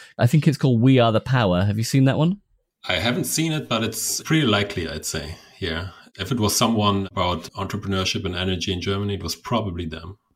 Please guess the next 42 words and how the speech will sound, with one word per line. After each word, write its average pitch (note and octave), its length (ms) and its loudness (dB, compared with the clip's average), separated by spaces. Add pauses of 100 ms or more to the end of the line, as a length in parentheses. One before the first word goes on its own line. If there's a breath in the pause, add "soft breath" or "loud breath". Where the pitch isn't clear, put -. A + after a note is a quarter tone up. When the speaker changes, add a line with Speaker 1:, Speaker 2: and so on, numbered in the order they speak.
(140)
Speaker 2:
I F2 80 -6
guess. - 340 -12
Yeah. G#2 120 -16 (160)
But G2+ 120 -6
not F#2+ 120 0
totally E2 240 -4
sure. - 220 -10 (300 loud breath)
Speaker 1:
Yeah, A#2+ 440 2 (140)
that's D#3 280 0
really C3 160 2
good, A2 280 -2
that A#2 200 -2
short G2 220 -2
film. A2 320 0 (420 loud breath)
I A2+ 60 2
don't A#2 160 4
know A2+ 120 4
how A#2 140 4
your G#2 320 2 (140)
podcast A2 440 0
works, G#2+ 280 0
but - 140 -6
if - 120 -6
you A2 60 -2
can G#2+ 160 0
put - 160 -2
a - 40 -4
link A2 340 2
to G#2+ 100 0
that G2+ 180 0
in G#2 220 4
there, F#2+ 340 2 (400 loud breath)
there - 100 -4
were F#2+ 60 0
some G#2 180 0
really G#2 300 2
good G#2+ 260 0
characters G2+ 520 -2
across - 340 -4
Europe, G#2+ 480 0
I G2 120 -6
think, F#2 440 -4